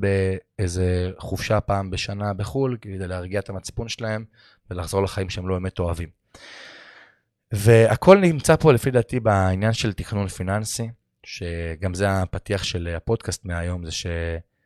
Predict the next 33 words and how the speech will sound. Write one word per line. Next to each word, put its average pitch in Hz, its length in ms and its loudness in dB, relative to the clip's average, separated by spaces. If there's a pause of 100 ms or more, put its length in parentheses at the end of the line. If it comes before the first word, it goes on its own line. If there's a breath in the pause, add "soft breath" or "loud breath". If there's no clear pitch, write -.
(580)
שאנשים 110 300 -2
עובדים 107 360 -2
אלף 87 240 -6
תשע - 200 0
מאות 113 200 -2
עשרים 98 300 -4
שעות 95 260 0
בשנה 92 460 -4 (500)
בשביל 90 320 -2
להרוויח 85 420 -2
כסף, 120 400 -6 (420)
אבל 104 100 -8
הם 123 120 -6
לא 160 60 -4
מוכנים 156 560 -6 (360)
שעה 185 440 -2
אחת, 117 460 -6 (120)
שעה 180 320 -2
אחת 160 260 -4
להקדיש, 110 640 -4 (540 soft breath)
איך 107 100 -4
הכסף 117 300 -2
יכול 110 200 0
לעבוד 101 220 0
בשבילם. 92 220 -4
תחשבו 190 300 -2
מה 214 100 -2
אנחנו 170 240 -2
עושים 147 240 -4
בשביל 123 220 -2
להרוויח 113 280 0
את - 80 -10
אותו 139 360 -2